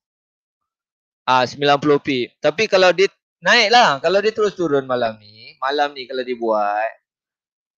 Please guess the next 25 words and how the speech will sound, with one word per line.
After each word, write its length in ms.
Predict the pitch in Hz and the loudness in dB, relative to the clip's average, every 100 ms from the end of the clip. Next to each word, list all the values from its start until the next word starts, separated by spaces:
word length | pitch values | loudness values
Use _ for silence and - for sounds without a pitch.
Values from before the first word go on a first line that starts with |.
| _ _ _ | _ _ _
kalau 240 | - 147 160 | -4 0 2
turun 320 | 185 190 196 | 2 2 2
setakat 720 | - - 180 180 190 190 175 - | -2 -12 -8 -2 -2 0 -2 -2
M 160 | 180 175 | -4 0
A 80 | 175 | -2
pip, 320 | - 151 135 - | 0 -2 -2 -4
Eng 320 | 160 156 156 | -2 -2 -6
pun 320 | - 202 226 214 _ | -2 0 0 -4 _
okey, 640 | 202 233 _ 180 175 175 170 | -2 -2 _ 0 2 2 -2
tak 80 | |
ada 160 | 170 175 | -4 -4
masalah, 320 | 175 156 143 | 0 4 4
boleh 80 | 156 | 2
cari 240 | 147 139 | -4 -6
net. 320 | 135 123 117 - | -6 -6 -8 -6
Tapi 240 | 175 185 | -6 -4
saya 160 | 160 151 | -2 0
target 320 | 151 165 147 | 0 0 2
low 160 | 139 | 2
B 80 | 131 | 2
B 160 | 135 151 | 0 2
lah. 240 | 156 123 - _ _ _ _ _ _ _ _ _ _ _ _ _ _ _ _ _ _ _ _ _ - | 2 0 -4 _ _ _ _ _ _ _ _ _ _ _ _ _ _ _ _ _ _ _ _ _ -6
Cikgu 240 | 147 156 | -2 2
Dani, 320 | 170 185 190 | 2 4 0
bi-, 260 | 170 180 | 4 4